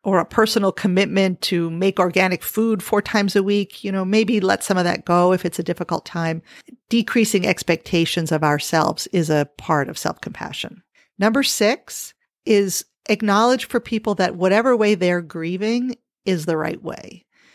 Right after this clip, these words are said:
So as long as they are safe and they're not hurting themselves or others, then the way they're grieving is just fine.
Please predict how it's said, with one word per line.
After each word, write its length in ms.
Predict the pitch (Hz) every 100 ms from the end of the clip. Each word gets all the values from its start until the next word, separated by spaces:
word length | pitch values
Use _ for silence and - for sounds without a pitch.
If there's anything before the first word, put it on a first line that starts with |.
| _ -
So 240 | - 202
as 160 | 190 196
long 260 | 208 233
as 160 | 240 226
they 220 | 190 185
are 140 | 175 160
safe 500 | - 185 220 302 214
and 120 | 170
they're 120 | 160
not 160 | 160 165
hurting 260 | 185 170
themselves 560 | 170 160 - 170 165 156
or 180 | - 170
others, 480 | - 165 214 277 294 - - - _
then 220 | 196 185
the 120 | 185
way 280 | 180 190 202
they're 180 | 208 202
grieving 600 | 175 185 180 185 202 208
is 240 | - 170 -
just 260 | - 160
fine. 420 | - - - -